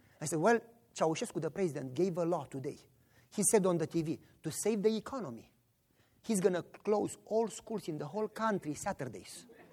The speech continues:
And no school would turn on the power or the heat and help a little with the economy.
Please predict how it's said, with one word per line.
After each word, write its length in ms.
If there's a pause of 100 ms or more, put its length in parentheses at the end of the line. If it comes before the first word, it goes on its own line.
(1000)
And 160
no 140
school 280
would 140
turn 200
on 140
the 80
power 300 (100)
or 120
the 140
heat 400 (580)
and 200
help 280
a 20
little 240
with 100
the 80
economy. 440